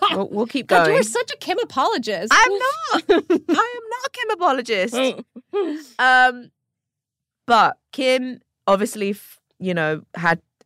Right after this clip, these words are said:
Speaker 2: had to weigh in. Kim came out and she said, you know, sh-, that she's reevaluating her relationship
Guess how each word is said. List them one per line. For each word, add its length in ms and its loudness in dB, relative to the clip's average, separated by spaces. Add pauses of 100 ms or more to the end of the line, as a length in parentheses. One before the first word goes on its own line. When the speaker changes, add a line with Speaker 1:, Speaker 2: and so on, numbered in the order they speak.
Speaker 2:
had 200 -6
to 80 -2
weigh 280 -2
in. 240 -6 (360)
Kim 180 0
came 240 2
out 260 4
and 80 -4
she 120 -8
said, 400 0 (260)
you 120 -4
know, 200 0
sh-, 220 -10
that 160 -2
she's 220 -8
reevaluating 800 -6
her 100 -10
relationship 720 -12